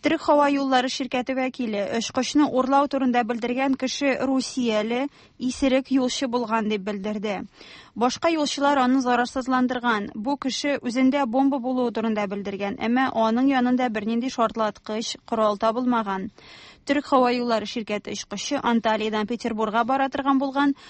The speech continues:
анда йөздән, йөз алтмыштан артык юлчы булган. Беркем дә зыян күрмәгән. Бу хәлдән соң очкыч юлында дәвам иткән. Бүген көндез очкычның урлануы турында хәбәрләр таралган иде.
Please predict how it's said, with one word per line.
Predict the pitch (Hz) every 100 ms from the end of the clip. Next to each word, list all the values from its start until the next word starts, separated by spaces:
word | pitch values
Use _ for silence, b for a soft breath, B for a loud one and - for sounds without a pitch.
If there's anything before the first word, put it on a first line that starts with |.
| B -
анда | 226 233 277
йөздән, | 277 226 247 226 262 220
йөз | 240 247
алтмыштан | 233 240 233 262 240
артык | 226 - 254
юлчы | 254 240 -
булган. | 202 196 196 240
Беркем | - 220 233 277 262
дә | 262 233
зыян | 220 226 208 208
күрмәгән. | - 226 214 190 190 185 208 - _
Бу | 220 247
хәлдән | 285 262 247 233
соң | 254 220
очкыч | 214 - 214 -
юлында | - 214 208 202 254
дәвам | 240 220
иткән. | 202 - 202 208 202 B B B B B
Бүген | 214 214 240 220
көндез | 240 254 330
очкычның | 269 254 - 269 226
урлануы | 226 226 208 196
турында | 214 226 233 220 220
хәбәрләр | - 233 214 220 226 214
таралган | 208 190 196 190 196
иде. | 247 202